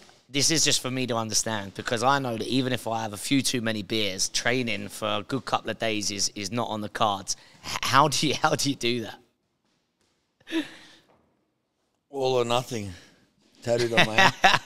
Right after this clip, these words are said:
Speaker 2: Go hard or go home, right?
Speaker 1: Yeah.
Speaker 2: Um, just did it.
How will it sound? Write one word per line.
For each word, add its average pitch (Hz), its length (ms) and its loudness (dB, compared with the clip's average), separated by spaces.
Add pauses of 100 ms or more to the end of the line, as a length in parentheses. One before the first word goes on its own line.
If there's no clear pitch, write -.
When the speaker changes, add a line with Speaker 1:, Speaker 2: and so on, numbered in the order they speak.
Speaker 2:
Go 131 180 8
hard 131 280 8
or 123 40 2
go 120 240 6
home, 117 360 0 (520)
right? 123 320 6 (100)
Speaker 1:
Yeah. 117 260 4
Speaker 2:
Um, 110 240 -4 (2500)
just 90 280 -10
did 117 180 -6
it. - 180 -8